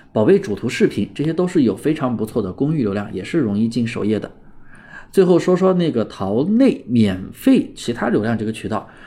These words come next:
这个渠道呢，一般就是在购物车页面呀、付款页面呀、宝贝收藏页面，大家有没有印象？在这些页面、这些内嵌页面显示的宝贝，就是一般在下面，哎，你付完款，你加入购物车，在下面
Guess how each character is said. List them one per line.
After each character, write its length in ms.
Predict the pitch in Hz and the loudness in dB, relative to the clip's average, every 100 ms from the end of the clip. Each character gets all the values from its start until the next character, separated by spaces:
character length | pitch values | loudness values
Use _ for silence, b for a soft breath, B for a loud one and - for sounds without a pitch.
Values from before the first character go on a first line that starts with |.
| B | B
这 160 | - 359 | 2 6
个 80 | 208 | 6
渠 180 | - 143 | 4 4
道 140 | 165 | 4
呢， 160 | 151 151 | 4 2
一 100 | 190 | 2
般 160 | 185 | 4
就 120 | 175 | 4
是 140 | 165 156 | 4 4
在 480 | 165 147 117 - _ | 4 4 2 -6 _
购 160 | 240 226 | 6 6
物 100 | 196 | 6
车 220 | 220 254 | 6 6
页 160 | 254 | 6
面 200 | 202 185 | 6 4
呀、 280 | 170 160 160 - | 4 4 2 -4
付 200 | - 262 | 0 0
款 240 | - 104 | 0 2
页 140 | 170 | 2
面 140 | 160 156 | 4 2
呀、 140 | 143 | 2
宝 200 | 139 101 | 0 -2
贝 120 | 110 | 0
收 220 | 151 185 220 | 0 2 2
藏 180 | 185 | 2
页 80 | 117 | 0
面， 160 | 117 104 | 0 -2
大 120 | 123 | -2
家 100 | 147 | 2
有 100 | 123 | 2
没 100 | 110 | 2
有 60 | 113 | 2
印 200 | 123 127 | 2 0
象？ 280 | 120 104 - b b b b b _ _ _ _ b b b | -2 -4 -10 b b b b b _ _ _ _ b b b
在 160 | 220 | 2
这 100 | 208 | 6
些 100 | 240 | 6
页 220 | 214 220 202 | 6 6 6
面、 380 | 185 165 113 - _ _ _ _ _ _ | 6 4 0 -10 _ _ _ _ _ _
这 120 | 190 | 2
些 140 | 190 | 4
内 420 | 202 196 277 311 131 | 2 2 2 4 2
嵌 220 | - 151 | 0 2
页 220 | 131 135 | 4 4
面 340 | 117 123 - - - _ _ - - | 2 -2 -4 -16 -20 _ _ -20 -18
显 240 | - 110 | -4 -2
示 100 | - | 0
的 80 | 139 | 2
宝 140 | 110 | 2
贝， 100 | 101 | 0
就 100 | 110 | 2
是 80 | 151 | 4
一 80 | 160 | 4
般 160 | 160 160 | 2 0
在 80 | |
下 240 | 160 247 202 | 0 0 2
面， 240 | 131 113 - | 2 0 -4
哎， 120 | 165 | 0
你 120 | 180 | 0
付 160 | 127 185 | 2 4
完 160 | 196 | 4
款， 260 | 202 127 104 | 4 2 0
你 80 | 107 | -4
加 200 | 190 190 | 0 2
入 40 | |
购 140 | 196 185 | 4 2
物 80 | |
车， 160 | 175 180 | 2 -2
在 100 | 170 | -2
下 200 | 160 185 | 0 0
面 200 | 147 120 | 2 -2